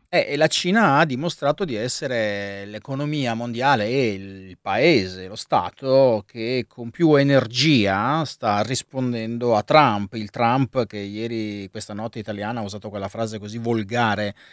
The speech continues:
nei confronti dei leader politici degli altri paesi del mondo. Oggi la Cina ha piazzato l'ottantaquattro per cento dei dazi, gli Stati Uniti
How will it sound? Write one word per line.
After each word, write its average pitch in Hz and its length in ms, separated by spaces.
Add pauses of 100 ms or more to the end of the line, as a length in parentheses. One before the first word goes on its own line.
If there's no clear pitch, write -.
(220)
nei 123 180
confronti 127 640
dei 110 180
leader 120 280
politici 127 440
degli 110 180
altri 110 260
paesi 107 360
del 110 120
mondo. 101 320
Oggi 107 160
la 107 100
Cina 113 260
ha 101 60
piazzato 113 500
l'ottantaquattro 127 880
per 135 140
cento 135 460
dei 151 180
dazi, 151 580 (480)
gli 120 80
Stati - 300
Uniti 123 460